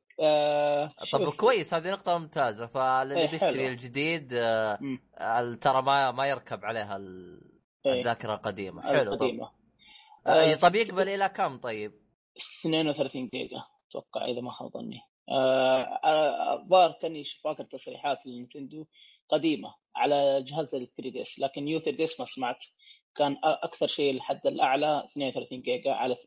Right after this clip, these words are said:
Speaker 1: على، آه، ثري دي إس القديم. الجديد ما، ما طلعوا شيء، فقلت: "خلك ع-، على وضعك الأول،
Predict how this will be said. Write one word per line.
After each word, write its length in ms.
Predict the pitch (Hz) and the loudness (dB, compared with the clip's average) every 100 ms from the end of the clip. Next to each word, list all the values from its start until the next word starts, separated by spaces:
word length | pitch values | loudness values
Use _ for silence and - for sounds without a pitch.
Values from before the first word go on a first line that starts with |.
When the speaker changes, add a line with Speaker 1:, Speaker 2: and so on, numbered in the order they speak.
| - | -6
Speaker 1:
على، 680 | 127 131 135 139 139 139 135 - | 0 2 2 2 0 -2 -6 -4
آه، 360 | 135 127 135 - | 0 0 -2 0
ثري 140 | 165 | 0
دي 100 | 131 | 0
إس 340 | 127 - - - - | -4 -6 -10 -14 -8
القديم. 360 | 131 127 120 - _ - - - _ - | -4 -2 -4 -8 _ -20 -20 -20 _ 0
الجديد 480 | 151 175 185 208 - - _ _ _ - | 2 2 2 0 -2 -16 _ _ _ 0
ما، 460 | 170 175 151 139 139 | 6 6 6 0 -4
ما 140 | 151 | -4
طلعوا 280 | 143 135 123 | -4 -8 -8
شيء، 260 | - 156 | -10 -12
فقلت: 680 | 165 196 180 175 - 190 - - - - | -10 -10 -8 -10 -8 -8 -6 -14 -16 0
"خلك 340 | 170 151 - | 2 2 0
ع-، 320 | 127 127 131 | 2 2 0
على 380 | 120 127 135 131 | -2 -2 -2 0
وضعك 400 | 127 139 120 - | 2 2 0 -2
الأول، 320 | 127 127 165 | -2 -2 -4